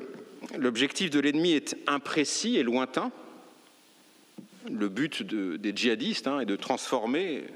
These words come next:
l'intégralité de l'univers en une sorte de Oumma universelle, et que leurs objectifs à court terme sont, je veux le dire avec des guillemets, mais sont modérément ambitieux. Tuer quelques innocents,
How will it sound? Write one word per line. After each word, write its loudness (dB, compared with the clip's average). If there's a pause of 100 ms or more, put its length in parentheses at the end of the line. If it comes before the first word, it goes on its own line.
(280)
l'intégralité 0
de -2
l'univers 2
en 2
une 0
sorte -4
de 0 (140)
Oumma 0 (480)
universelle, 2 (2000)
et 4
que 4
leurs 0
objectifs 0 (200)
à 2
court 2
terme 2 (340)
sont, 2
je -4
veux 0
le -2
dire 0
avec 0
des 2
guillemets, 2
mais 2
sont 0
modérément 2
ambitieux. 2 (760)
Tuer 4
quelques 2
innocents, 2